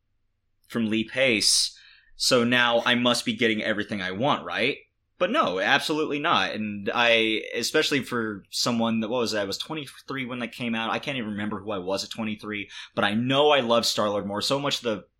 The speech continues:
fact, or so much to the point where I would cosplay him and have a speaker shoot out seventies music because I loved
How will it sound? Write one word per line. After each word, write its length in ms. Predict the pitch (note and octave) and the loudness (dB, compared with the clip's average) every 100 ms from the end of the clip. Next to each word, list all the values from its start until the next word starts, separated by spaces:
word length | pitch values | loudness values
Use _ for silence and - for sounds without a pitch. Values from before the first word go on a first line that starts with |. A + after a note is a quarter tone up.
| _ | _
fact, 480 | - B2 A#2 - - | -2 0 0 -4 -4
or 160 | B2 | -2
so 140 | B2 D#3 | -2 -2
much 140 | D3+ | -2
to 40 | C3+ | -4
the 60 | |
point 160 | C#3+ B2+ | -6 -2
where 80 | B2 | 0
I 80 | A2+ | 0
would 220 | G2+ F#2 - - - | -2 -6 -16 -20 -12
cosplay 580 | - C#3 C#3+ D#3 - C3 | -2 4 4 4 2 2
him 220 | A#2 A2+ G#2 | 4 2 0
and 120 | A2 | -2
have 260 | B2+ B2+ | 0 0
a 80 | A#2 | 0
speaker 920 | G#2 - - C#3+ F3 B2+ A2 G2+ G2 - _ _ _ _ _ _ _ _ _ | 2 0 0 0 -2 0 0 0 -4 -8 _ _ _ _ _ _ _ _ _
shoot 320 | B2+ - D#3+ D3 | -4 2 4 4
out 160 | C3 | 4
seventies 640 | - - D#3 F3 D#3 A#2+ A2+ | 2 2 2 2 0 0 2
music 300 | A2 A#2 A#2 | 0 0 -4
because 340 | A#2 B2+ A#2 | 0 2 2
I 220 | B2+ B2 | 2 2
loved 720 | A2+ A2 A#2 B2+ C3+ A#2+ A2 | 2 0 2 4 2 -2 -10